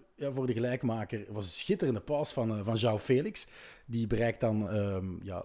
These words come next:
de man waar hij het beste mee overweg kan, eh, in, in de selectie, omdat ze allebei Portugees spreken natuurlijk. En, eh, die schoot die, eh, fantastisch binnen, hè. Was echt wel een soort frustratiegoal. En dat heeft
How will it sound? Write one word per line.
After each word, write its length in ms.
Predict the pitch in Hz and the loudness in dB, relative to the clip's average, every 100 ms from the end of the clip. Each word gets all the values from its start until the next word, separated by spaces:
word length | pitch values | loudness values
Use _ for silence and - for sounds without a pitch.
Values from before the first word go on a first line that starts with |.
| - | -10
de 280 | 101 98 95 | -14 -10 -8
man 180 | 98 104 | -4 -4
waar 140 | 95 | -2
hij 280 | 95 95 - - | -2 -4 -6 -10
het 140 | 95 | -6
beste 260 | 104 - 110 | -4 -2 -2
mee 120 | 98 | -2
overweg 340 | 95 92 117 | -4 -4 -6
kan, 320 | - 156 156 | -6 -6 -6
eh, 540 | 156 139 139 131 - - | -6 -8 -10 -12 -12 -10
in, 120 | - | -10
in 120 | - | -6
de 80 | 117 | -6
selectie, 340 | - 113 - 120 | -6 -8 -6 -6
omdat 140 | 98 | -6
ze 80 | - | -6
allebei 280 | 98 98 98 | -4 -2 -4
Portugees 520 | - 98 113 107 131 | -4 -6 -6 -6 -2
spreken 340 | - 156 156 | 0 0 -2
natuurlijk. 420 | 147 135 151 156 - - - - - | -8 -8 -8 -8 -10 -18 -20 -20 -14
En, 240 | - 110 104 98 | -6 -2 -2 -4
eh, 60 | 92 | -6
die 80 | 95 | -8
schoot 240 | - 110 | -8 -8
die, 340 | 113 113 104 92 87 | -6 -6 -6 -8 -10
eh, 120 | - - - | -12 -14 -14
fantastisch 540 | - - 139 156 135 107 | -12 -6 -2 -2 0 4
binnen, 220 | 123 110 | 4 4
hè. 60 | |
Was 140 | 123 113 | 2 0
echt 120 | 135 | 2
wel 100 | 135 | 0
een 60 | 120 | 2
soort 260 | 127 113 | 0 -2
frustratiegoal. 840 | - 120 - 123 131 120 107 120 135 | -2 -4 0 0 0 0 2 2 2
En 60 | 117 | 2
dat 80 | 120 | 2
heeft 240 | 139 - | 2 -2